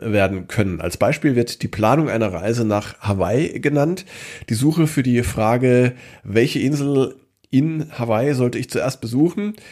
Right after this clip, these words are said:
ähm, ja, könnte eben Links zu Reisewebsites anzeigen, sowie eine Liste von Inseln, die in Frage kommen. Und die nahtlose Integration von Ads in den sogenannten A-I-Snapshot, also die von Google S G E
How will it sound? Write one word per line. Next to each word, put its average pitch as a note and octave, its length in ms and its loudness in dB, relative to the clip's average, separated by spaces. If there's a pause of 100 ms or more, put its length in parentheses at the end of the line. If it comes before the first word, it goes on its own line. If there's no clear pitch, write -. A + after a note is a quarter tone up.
(400)
ähm, C3 680 4 (120)
ja, F#2 240 2 (380)
könnte - 380 0
eben A#2 320 0
Links B2 400 0
zu A#2+ 160 2
Reisewebsites D#3 920 0
anzeigen, C#3+ 540 -2
sowie A#2+ 320 -2
eine A2 200 0
Liste C#3 460 2
von A2+ 220 0
Inseln, A2+ 460 2
die G#2 160 -2
in G2+ 160 -8
Frage E2+ 400 -4
kommen. C3+ 400 -2 (920)
Und A2 260 -2
die G#2+ 80 0
nahtlose C#3+ 500 0
Integration C#3 680 -2
von B2 220 -4
Ads B2+ 360 -4
in C3 280 -2
den A2 380 2 (260)
sogenannten A2+ 500 0
A-I-Snapshot, D3 1120 0
also G#2 200 0
die A2+ 140 -2
von A2 180 -2
Google B2 280 -2
S - 220 -6
G A2+ 120 -8
E D3 340 0